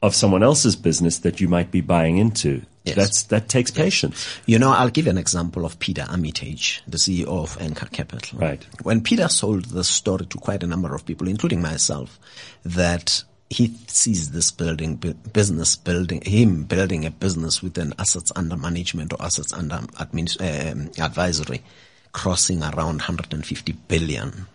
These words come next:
Speaker 2: going to five hundred billion. A lot of people probably would have said,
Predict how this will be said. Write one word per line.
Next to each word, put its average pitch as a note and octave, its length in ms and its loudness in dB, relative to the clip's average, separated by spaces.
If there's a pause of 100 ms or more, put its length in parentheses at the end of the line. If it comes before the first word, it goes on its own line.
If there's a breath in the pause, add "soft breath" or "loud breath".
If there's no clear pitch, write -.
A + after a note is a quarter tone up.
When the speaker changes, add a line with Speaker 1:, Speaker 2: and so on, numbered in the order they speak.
(120)
Speaker 2:
going D2+ 260 -4
to - 60 -10
five - 280 -2
hundred D2+ 320 -4
billion. D2 400 -2 (600 loud breath)
A D#3 40 0
lot F#4+ 160 6
of - 120 0
people - 340 -4
probably F2+ 440 2
would E2+ 180 -2
have D#2 160 -6
said, D2+ 320 0